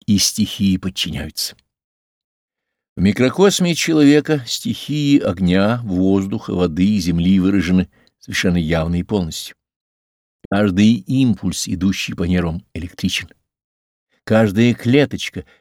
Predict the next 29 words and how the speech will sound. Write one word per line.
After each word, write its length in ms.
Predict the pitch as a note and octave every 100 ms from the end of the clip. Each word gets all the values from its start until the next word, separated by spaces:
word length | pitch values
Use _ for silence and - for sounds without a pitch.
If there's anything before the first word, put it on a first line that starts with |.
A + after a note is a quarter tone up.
| -
электрическая 680 | F2+ - - F2+ - - F#2
батарея 340 | F#2 F#2+ F#2+
в 40 |
миниатюре. 520 | F#2 F#2 F2+ - E2 - _ _ _ _ _ _ _ _ _ _ -
Воздухом 720 | F2+ G2 F#2+ G2 G#2 B2 A#2
живёт 360 | A#2+ B2+ C#3 D3
организм, 560 | C3+ C3+ C#3 A#2 F2+ - - -
и 60 |
без 160 | F#2 E2+
него 180 | F#2 F#2+
существовать 920 | - - G#2 - - - F#2 F2+ -
не 80 | D#2
может. 400 | D#2 F#2+ A2+ - _ _ _ _ _ _ _ _ _ _ -
На 140 | D#2+
семьдесят 460 | D2+ - F2+ E2 -
пять 200 | F2+ F2+
процентов 600 | F#2 F2 - F#2 F2+ F2
тела 360 | - F2 F#2+ F#2+
состоит 340 | - G2+ G2
из 120 | F#2+
воды. 320 | G#2+ G#2 A#2 - _ _ _ _ _ _ _ _ _
Все 400 | - - A2 A#2
элементы 480 | B2 C3 C#3+ C3 C#3
химической 580 | - C3 C#3 - - C3
шкалы 320 | - C#3 C#3
Менделеева 600 | C#3 C3 B2 B2+ C3+ C#3
содержатся 560 | - C3+ C#3 B2 - G2+
в 40 |
нём. 160 | F2